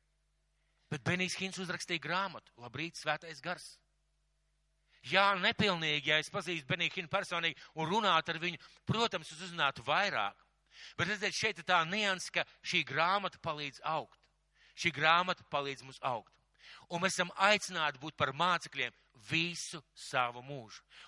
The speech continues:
Un tā nav teorija, mīļie draugi, ka kristietim ir jābūt vienām, ne, vienai nemainīgai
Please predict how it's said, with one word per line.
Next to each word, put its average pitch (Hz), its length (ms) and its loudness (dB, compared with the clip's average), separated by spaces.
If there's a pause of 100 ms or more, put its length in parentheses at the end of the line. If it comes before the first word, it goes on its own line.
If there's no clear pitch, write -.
Un 156 80 -10
tā 196 240 12
nav 202 240 6 (100)
teorija, 151 540 2
mīļie 175 320 2
draugi, 139 400 -6 (640)
ka 160 240 10 (1120)
kristietim 196 680 4
ir 185 80 6
jābūt 170 380 6
vienām, 165 580 4 (400)
ne, 208 160 6
vienai 185 400 4
nemainīgai 190 840 4